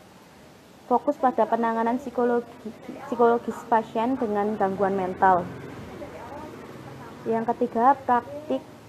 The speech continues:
profesi psikolog Badan Rehabilitasi dan Pengasuhan Anak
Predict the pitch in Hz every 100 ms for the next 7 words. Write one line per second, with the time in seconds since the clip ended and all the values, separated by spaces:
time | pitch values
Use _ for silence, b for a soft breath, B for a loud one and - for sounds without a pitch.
0 | - - - 240 240 233 226 262 285 240
1 | 233 233 247 - - - 190 208 214 247
2 | 240 220 214 214 202 202 208 208 233 247
3 | 269 - 208 208 214 208 214 233 220 214
4 | - 208 226